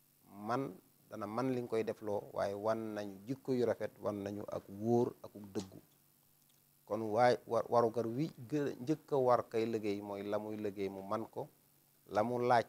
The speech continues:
ci xam-xam ak man-man mu am ko. Waaye la ca topp bu ko amee ba noppi nag, bu koy def mu def ko ci ak sell, bañ caa dugal ay wor, bañ caa dugal ay naxe,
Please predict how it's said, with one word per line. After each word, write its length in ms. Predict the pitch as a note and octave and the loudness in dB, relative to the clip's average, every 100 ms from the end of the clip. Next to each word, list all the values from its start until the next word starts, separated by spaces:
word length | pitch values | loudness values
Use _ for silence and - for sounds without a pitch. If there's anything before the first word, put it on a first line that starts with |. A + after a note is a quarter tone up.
| - | -4
ci 60 | G#2+ | -10
xam-xam 560 | - C3+ B2+ - G2 - | 0 0 2 -2 -2 -6
ak 100 | G#2+ | -10
man-man 500 | G#2+ A2 A2 G#2 G2+ | -2 0 0 -2 -4
mu 160 | G2+ G2 | -6 -12
am 120 | F#2+ G2 | -12 -12
ko. 100 | - _ _ _ _ _ _ _ _ _ _ _ _ | -20 _ _ _ _ _ _ _ _ _ _ _ _
Waaye 180 | F2 G#2+ | 2 4
la 120 | A#2 C3 | 4 0
ca 80 | |
topp 280 | D3 C#3 C3+ | 4 4 4
bu 280 | C3+ A2+ A2+ | -6 -6 -2
ko 80 | - | 2
amee 300 | - A#2 A2 | 4 2 2
ba 120 | G#2+ | 4
noppi 340 | C#3+ D3 - A#2 | 6 6 4 0
nag, 160 | G2 - _ _ _ _ | 0 -2 _ _ _ _
bu 60 | - | 0
koy 200 | A2 A2+ | 2 4
def 200 | A2+ - | 2 0
mu 140 | G#2 | -6
def 180 | A2 A2+ | -4 -4
ko 100 | - | -4
ci 200 | G2+ - | -8 0
ak 180 | - - - _ | 2 2 -2 _
sell, 600 | - - C3 A2+ A2 G2+ - _ _ _ - | -2 4 6 6 4 0 -6 _ _ _ -10
bañ 180 | G2+ G2 | -10 -6
caa 180 | G#2 G2 | -2 -2
dugal 300 | G2+ G2+ G2 - | -4 -10 -10 -10
ay 200 | G2+ G2 | -10 -8
wor, 380 | G2 G2+ A#2 - F#2 | -4 4 4 4 -4
bañ 160 | G2 G2 | -12 -6
caa 160 | G#2+ G2+ | 0 0
dugal 340 | G2 G2+ G2+ - | -2 -8 -10 -8
ay 200 | G#2 G2+ | -10 -10
naxe, 460 | G#2 A#2 A#2 B2+ | -6 -6 -4 -8